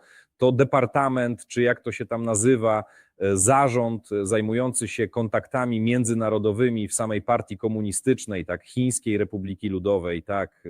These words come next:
to też bardzo potężna struktura, ale jednak, y, coś się tam mniej więcej dzieje. I tutaj taki materiał i piszą o czym? Że wewnątrz delegacji jest skrzydło, na którego czele faktycznie stoi lider grupy negocjacyjnej, szef kancelarii prezydenta Ukrainy,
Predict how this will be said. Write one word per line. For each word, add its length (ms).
to 120
też 160
bardzo 300
potężna 440
struktura, 580
ale 220
jednak, 560
y, 260
coś 180
się 140
tam 180
mniej 240
więcej 380
dzieje. 320
I 80
tutaj 260
taki 220
materiał 500
i 100
piszą 340
o 120
czym? 260
Że 320
wewnątrz 600
delegacji 800
jest 280
skrzydło, 480
na 120
którego 360
czele 320
faktycznie 500
stoi 460
lider 320
grupy 260
negocjacyjnej, 840
szef 300
kancelarii 540
prezydenta 520
Ukrainy, 640